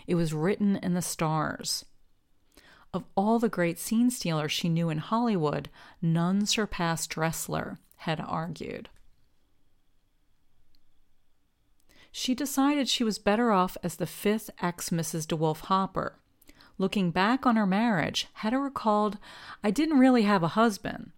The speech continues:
I had legal permission to live with a star." The court awarded Hedda five hundred dollars a week,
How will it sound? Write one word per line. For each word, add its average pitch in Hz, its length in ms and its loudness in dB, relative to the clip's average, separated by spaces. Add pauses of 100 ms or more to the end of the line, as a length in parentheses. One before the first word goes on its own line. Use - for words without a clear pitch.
I 175 120 0
had 196 240 0
legal 190 480 2
permission 170 680 2
to - 120 -2
live 151 280 -2
with 156 140 -2
a 156 60 -6
star." 147 600 -6 (1500)
The 208 120 2
court 311 340 4
awarded 226 480 4
Hedda 160 380 2
five 254 460 -2
hundred 240 260 4
dollars 190 360 2
a 165 60 -2
week, 180 460 -4